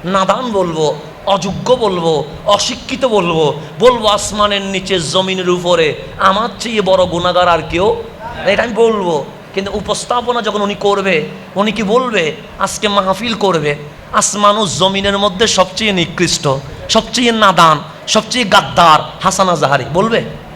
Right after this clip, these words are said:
বললে আপনার ওনার চামড়া রাখবেন? তো উনি যখন বলবে, আপনি বলবেন, "এই কি বলছেন?" উনি বলবেন, "আমি কেন বলবো, উনি তো মাইকে বলছে।" এটা কি দলিল হবে? তখন আপনারা বলবেন, "এটা ইনকেসারি ছিল,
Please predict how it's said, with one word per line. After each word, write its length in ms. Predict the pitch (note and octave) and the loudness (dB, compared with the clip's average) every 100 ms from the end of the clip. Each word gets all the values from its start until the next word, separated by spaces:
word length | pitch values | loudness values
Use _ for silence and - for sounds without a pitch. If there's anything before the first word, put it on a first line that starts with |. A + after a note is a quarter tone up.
| - - - - E3+ | -10 -8 -10 -10 0
বললে 240 | F#3 G3+ | 2 4
আপনার 200 | G3+ G#3 | 2 2
ওনার 200 | G#3+ G#3+ | 2 0
চামড়া 320 | - G3 G3 | 0 2 6
রাখবেন? 360 | G#3+ G#3 A#3+ D#3+ - - - - - - | 6 4 0 -2 -6 -16 -16 -16 -8 -4
তো 60 | |
উনি 180 | G3+ A3 | -2 0
যখন 220 | G#3+ A3+ | 0 0
বলবে, 280 | G3 G#3 G3+ | 0 2 2
আপনি 160 | G3 G3+ | 0 0
বলবেন, 280 | G3+ G3+ | -2 -2
"এই 240 | G3 D4+ F4 - - - | 2 4 4 0 -10 0
কি 120 | F#4 | 4
বলছেন?" 420 | F#4+ E4+ G#3 A#3+ | 4 2 0 -2
উনি 120 | A3 | 0
বলবেন, 220 | B3 A#3+ A3+ | 0 2 4
"আমি 220 | A3 B3+ | 4 2
কেন 200 | B3 G3+ | 0 0
বলবো, 340 | F3 E3 D#3 D#3 - | 0 0 -2 -2 -4
উনি 180 | G#3 B3 | 0 2
তো 120 | C4 | 2
মাইকে 220 | A3+ F3 D#3+ | 2 0 -2
বলছে।" 340 | C#3+ - B2+ - - - - - - - | -2 -6 -10 -12 -16 -18 -16 -18 -18 -6
এটা 140 | F3+ G3 | -2 -2
কি 80 | |
দলিল 360 | A3+ A3 G#3+ A3 | 0 0 4 6
হবে? 180 | C4 F#3+ - - - - - | 6 2 -6 -12 -18 -18 -4
তখন 160 | F#3+ | 2
আপনারা 300 | G3 F#3+ G#3 | 2 2 0
বলবেন, 220 | G#3+ G#3+ G#3 | 0 0 -2
"এটা 100 | A#3 | -2
ইনকেসারি 640 | G#3+ G3+ G#3 - G3 A#3+ - | -4 -2 -2 0 0 0 -2
ছিল, 240 | F#3 C#3+ | -4 -2